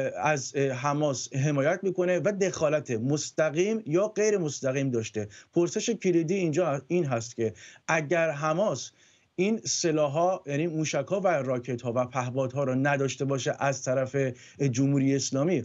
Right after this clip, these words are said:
آیا قادر به انجام این حملات بود؟ بنابراین پرسش این است، برای پاسخ این منفی است، یعنی حمایت کامل و دخالت مستقیم یا غیر مستقیم جمهوری اسلامی رو ما،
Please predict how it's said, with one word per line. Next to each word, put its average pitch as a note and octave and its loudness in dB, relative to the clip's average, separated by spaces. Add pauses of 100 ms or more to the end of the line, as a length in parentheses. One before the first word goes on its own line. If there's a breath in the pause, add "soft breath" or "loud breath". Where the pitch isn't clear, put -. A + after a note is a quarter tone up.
(140)
آیا E3+ 2
قادر D3 0
به B2 -2
انجام C3+ 0
این C3+ 0
حملات B2+ 0
بود؟ D3 0 (320 loud breath)
بنابراین D3+ 0
پرسش F3+ 0
این F3+ 2
است، F3 -2
برای D#3 2
پاسخ F3 -2
این F3+ 0
منفی E3+ 0
است، A#2 0
یعنی D3+ 2 (320 loud breath)
حمایت E3 2
کامل D#3 0 (200 loud breath)
و C#3 0
دخالت D#3+ 0
مستقیم D3 0
یا F3 2
غیر C#3+ 0
مستقیم C#3+ 0
جمهوری C3 0
اسلامی C3+ 0
رو F3+ 2
ما، F3+ 2